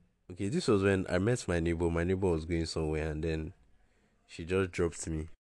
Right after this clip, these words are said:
And she just dropped me at, like, a point where I can take taxi straight. So then I realized, so this other girl I work with, and I was like, "Oh, okay, the office is locked and done." I'm like, "Ah, what's going on?"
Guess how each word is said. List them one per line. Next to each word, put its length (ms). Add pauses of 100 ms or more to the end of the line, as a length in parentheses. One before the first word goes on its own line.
(140)
And 160
she 100
just 240
dropped 360
me 60
at, 100
like, 260 (340)
a 140
point 400
where 180
I 40
can 180
take 220
taxi 360
straight. 520 (600)
So 200
then 120
I 60
realized, 480
so 80
this 480
other 240
girl 220
I 20
work 300
with, 120
and 100
I 20
was 100
like, 140
"Oh, 200
okay, 220
the 140
office 360
is 140
locked 480 (640)
and 240
done." 200
I'm 220
like, 160
"Ah, 260 (280)
what's 240
going 320
on?" 160